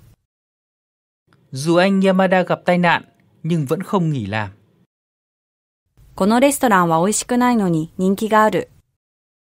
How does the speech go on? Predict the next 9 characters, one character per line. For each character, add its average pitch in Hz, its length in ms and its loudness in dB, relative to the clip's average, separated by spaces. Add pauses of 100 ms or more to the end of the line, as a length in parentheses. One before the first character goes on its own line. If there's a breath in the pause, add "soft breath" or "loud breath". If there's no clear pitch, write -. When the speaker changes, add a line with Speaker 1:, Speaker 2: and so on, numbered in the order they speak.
(840)
Speaker 1:
Nhà 165 160 -2
hàng 156 240 0
này 147 140 2
không 190 260 0
ngon 190 260 2 (180)
nhưng 156 300 -4
vẫn 151 160 -8
đắt 190 160 -6
khách. 220 260 -6